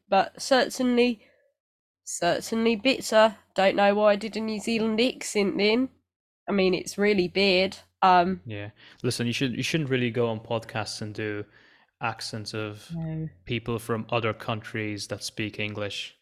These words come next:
Speaker 2: It's n-, it's not a done thing.
Speaker 1: No, no, you wouldn't, you'd never do that.
Speaker 2: I'd never do
Speaker 1: Um,
Speaker 2: that.
Speaker 1: um, <clears throat> Beth. Um,
Speaker 2: He's gone now. Why are you
Speaker 1: Yeah, he's
Speaker 2: referencing
Speaker 1: gone.
Speaker 2: that guy?
Speaker 1: Yeah, he's gone. Um, Tim Borge,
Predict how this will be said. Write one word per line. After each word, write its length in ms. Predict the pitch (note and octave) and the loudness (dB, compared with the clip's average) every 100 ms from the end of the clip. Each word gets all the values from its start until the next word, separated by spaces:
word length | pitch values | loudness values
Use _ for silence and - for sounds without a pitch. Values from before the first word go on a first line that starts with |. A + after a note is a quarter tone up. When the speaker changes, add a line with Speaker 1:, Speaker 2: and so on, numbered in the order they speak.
| _ _ _ | _ _ _
Speaker 2:
It's 160 | - - | -14 -12
n-, 120 | A2+ | -10
it's 580 | - - - - - - | -8 -8 -8 -10 -4 -2
not 160 | A#2+ | -2
a 40 | A2 | -4
done 240 | G#2+ G#2 | -8 -12
thing. 300 | - G#2 G2 _ _ | -10 -12 -12 _ _
Speaker 1:
No, 320 | F3+ E3 D#3+ D#3+ _ | -6 -2 -2 -4 _
no, 320 | F3 D#3+ D#3+ D#3+ F#3+ | -2 0 0 -4 0
you 80 | |
wouldn't, 280 | F#3 F3 - | 2 0 0
you'd 160 | G3 E3+ | 0 4
never 280 | F#3+ E3+ E3+ | 4 4 0
do 180 | E3 | -2
that. 320 | D#3+ D#3+ - - _ _ | 2 2 0 -6 _ _
Speaker 2:
I'd 100 | G#2+ | -12
never 200 | G#2 G2+ | -8 -2
do 0 | E3 | -2
Speaker 1:
Um, 340 | E3 E3 B2 - E3 D#3 - - | 0 -4 -6 -4 -2 -2 -4 4
Speaker 2:
that. 60 | D4 D4 | 8 10
Speaker 1:
um, 160 | C#4 | 10
<clears throat> 0 | |
Beth. 440 | G3+ F3+ E3+ - _ _ _ _ _ _ - | 8 4 2 -14 _ _ _ _ _ _ 4
Um, 400 | B3+ B3 B3 A#3 - - - _ _ | 8 8 4 0 -8 -10 -10 _ _
Speaker 2:
He's 160 | B2+ - | -6 0
gone 260 | D3+ B2+ | 2 2
now. 200 | G#2+ G2+ | -2 -6
Why 320 | G#2 A2 A#2 A#2 | -6 -4 -2 -2
are 40 | |
you 80 | A2+ | 0
Speaker 1:
Yeah, 100 | - | -2
he's 200 | G3 D3 | -2 -4
Speaker 2:
referencing 40 | G3 | -2
Speaker 1:
gone. 200 | E3+ E3 | -2 -2
Speaker 2:
that 100 | A#2+ | -8
guy? 180 | A#2 A2+ _ _ _ | -16 -18 _ _ _
Speaker 1:
Yeah, 180 | E3+ D#3+ - - | -10 -10 -12 -20
he's 160 | - | -14
gone. 320 | - E3+ E3 D#3+ - - _ _ _ _ _ _ - | -2 0 0 -4 -18 -20 _ _ _ _ _ _ 6
Um, 500 | C#4+ D4 D4 D4 C4+ - | 10 12 10 8 4 2
Tim 280 | F4+ E4 C4 | 6 8 8
Borge, 500 | G#3 G3 C4+ - | 6 6 2 0